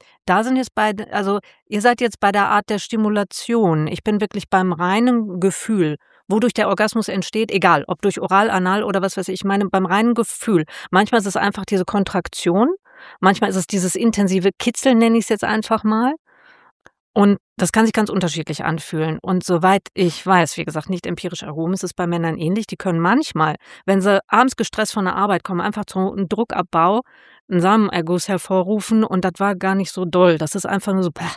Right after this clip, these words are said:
Dampf ablassen, entspannen, kann ich besser schlafen.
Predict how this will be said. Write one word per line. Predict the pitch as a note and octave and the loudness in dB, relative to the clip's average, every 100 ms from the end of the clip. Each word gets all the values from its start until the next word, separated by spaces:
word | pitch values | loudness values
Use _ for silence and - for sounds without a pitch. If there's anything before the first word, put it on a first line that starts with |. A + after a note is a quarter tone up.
| - | 0
Dampf | F#3+ G3+ | 2 4
ablassen, | G#3+ F#3+ F#3+ F#3+ | 2 2 0 -2
entspannen, | - F3+ - G3 G#3+ | -4 -4 0 2 2
kann | G3+ F#3 | 2 0
ich | - | 0
besser | F3+ F3+ | 0 0
schlafen. | E3+ D3+ - - | -2 -2 -4 -6